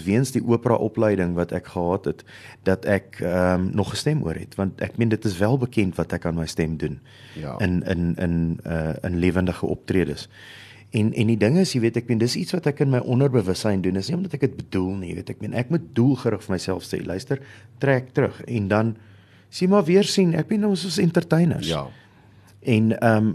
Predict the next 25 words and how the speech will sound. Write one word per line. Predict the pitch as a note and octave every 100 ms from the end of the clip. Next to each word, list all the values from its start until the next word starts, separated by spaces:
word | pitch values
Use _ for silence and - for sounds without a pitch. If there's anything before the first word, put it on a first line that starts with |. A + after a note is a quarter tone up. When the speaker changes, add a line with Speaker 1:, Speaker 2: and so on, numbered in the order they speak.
| -
Speaker 1:
eh, | - E2 - - G#2+ A2
jy | A#2+
moet | C#3
entertain, | D3 C#3 - E3+ F#2
en | F2+ G#2
op | G#2+
die | C#3+
einde | C#3+ D3+
van | -
die | C#3
dag | A2 A2 - _ -
vat | - - C3+
'n | C#3+
ou | C3
se | B2+ B2
stem | - C#3 C3
maar | A#2+
'n | A2+
bietjie | G#2 -
van | A#2+ A#2
'n | A2
knock | C#3+ -
daardeur, | - - D2+ -
jy | -
weet. | B2+